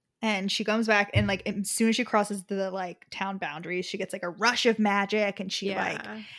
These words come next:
Speaker 1: can smell the magic, which I really liked. I don't know, the imagery that she's, like, Thistle Grove, like, the way it smells, it was just so, like, this is such a cozy fall
Speaker 2: Oh,
Speaker 1: book.
Speaker 2: for
Speaker 1: Like, if you
Speaker 2: sure. I really
Speaker 1: want,
Speaker 2: wanna
Speaker 1: like,
Speaker 2: be in, like, the North-, it feels like the
Speaker 1: I
Speaker 2: Northeast,
Speaker 1: wanna
Speaker 2: even though
Speaker 1: go
Speaker 2: it's
Speaker 1: to Thistle
Speaker 2: Illinois.
Speaker 1: Grove, even though it's
Speaker 2: Yeah,
Speaker 1: in
Speaker 2: me
Speaker 1: Illinois.
Speaker 2: too.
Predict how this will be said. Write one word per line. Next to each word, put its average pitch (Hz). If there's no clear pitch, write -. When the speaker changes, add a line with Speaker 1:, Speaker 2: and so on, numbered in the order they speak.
Speaker 1:
can 208
smell 226
the 226
magic, 220
which 262
I 302
really 392
liked. 208
I -
don't 214
know, 233
the 214
imagery 247
that 208
she's, 240
like, 208
Thistle 220
Grove, 214
like, 202
the 208
way 214
it -
smells, 196
it 208
was 233
just -
so, 220
like, 226
this 226
is 302
such 214
a 214
cozy 185
fall 147
Speaker 2:
Oh, 202
Speaker 1:
book. -
Speaker 2:
for 202
Speaker 1:
Like, 185
if 190
you 214
Speaker 2:
sure. 247
I 202
really 202
Speaker 1:
want, -
Speaker 2:
wanna 180
Speaker 1:
like, 180
Speaker 2:
be 180
in, 175
like, 175
the 175
North-, 175
it 202
feels 285
like 226
the 269
Speaker 1:
I 294
Speaker 2:
Northeast, 311
Speaker 1:
wanna -
Speaker 2:
even 190
though 220
Speaker 1:
go 359
Speaker 2:
it's 349
Speaker 1:
to 349
Thistle 269
Speaker 2:
Illinois. 175
Speaker 1:
Grove, 269
even 254
though 294
it's 226
Speaker 2:
Yeah, 208
Speaker 1:
in 262
Speaker 2:
me 269
Speaker 1:
Illinois. 254
Speaker 2:
too. -